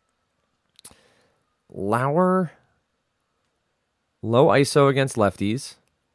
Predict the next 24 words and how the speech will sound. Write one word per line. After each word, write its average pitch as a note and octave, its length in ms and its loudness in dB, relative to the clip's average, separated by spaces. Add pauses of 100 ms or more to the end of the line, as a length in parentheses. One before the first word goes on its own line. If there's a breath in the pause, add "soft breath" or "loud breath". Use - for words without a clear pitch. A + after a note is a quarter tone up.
(1400)
Doesn't A#2+ 260 -2
strike D3 220 0
him C#3 80 0
out G#2+ 200 2 (160)
a G#2 40 -6
ton. G#2 400 -4
Woba's A2+ 600 0 (2250)
good. B2 420 2
I, - 140 -16 (960)
I C3+ 100 0
don't G2+ 120 -2
know. A2 320 2 (1400)
I B2 80 0
don't C3+ 140 0
think A#2+ 120 -2
I A2+ 100 2
can F#2 120 -6
do A#2+ 160 2
this G2+ 160 -4
between G#2 260 -6
Machado A#2+ 480 2
and G2 140 -2
Bogaerts A#2+ 640 2
and F2 240 -8